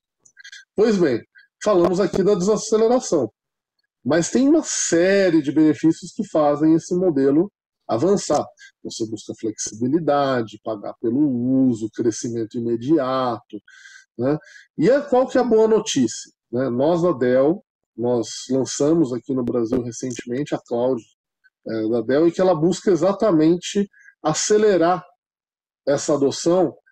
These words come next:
e reunir e conciliar, como você colocou, o melhor dos dois mundos. Então, ela não requer que você recodifique as aplicações, ela roda as aplicações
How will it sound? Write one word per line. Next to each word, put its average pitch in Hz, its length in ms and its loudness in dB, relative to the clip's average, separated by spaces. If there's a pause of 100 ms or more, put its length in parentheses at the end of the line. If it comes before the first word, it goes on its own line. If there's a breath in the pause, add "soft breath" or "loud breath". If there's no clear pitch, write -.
(520 soft breath)
e 170 180 4
reunir 185 480 4
e 185 80 0
conciliar, 170 640 2
como 170 200 4
você - 180 0
colocou, 165 520 4
o 156 120 0
melhor 160 360 2
dos 160 160 2
dois 170 220 4
mundos. 120 400 -4
Então, 143 280 0 (340 loud breath)
ela 156 180 2
não 196 240 4
requer 190 540 2
que - 120 -2
você 156 300 2
recodifique 165 720 0
as 151 100 2
aplicações, 151 680 0
ela 156 140 2
roda 165 280 2
as 143 80 0
aplicações 156 640 -2